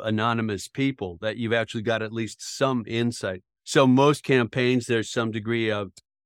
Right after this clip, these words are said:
segmentation, personalization, as much as you can do with a small team.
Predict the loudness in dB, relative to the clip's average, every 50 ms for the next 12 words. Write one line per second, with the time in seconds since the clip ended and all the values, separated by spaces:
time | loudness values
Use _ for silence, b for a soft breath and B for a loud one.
0 | _ _ _ -2 2 2 2 2 2 0 -2 -2 0 0 0 0 0 -2 -2 -4
1 | -4 -4 -4 -4 -4 -6 -4 -2 -2 -2 -2 -4 -6 -6 -6 -6 -6 -6 -4 -4
2 | -2 -2 -4 -4 -6 -6 -4 -6 -6 -4 -4 -4 -4 -4 -4 -4 -4 -4 -4 -4
3 | -4 -2 -2 -2 -2 -4 -6 -8 -8 -6 -4 -4 -4 -2 -4 -4 -4 -4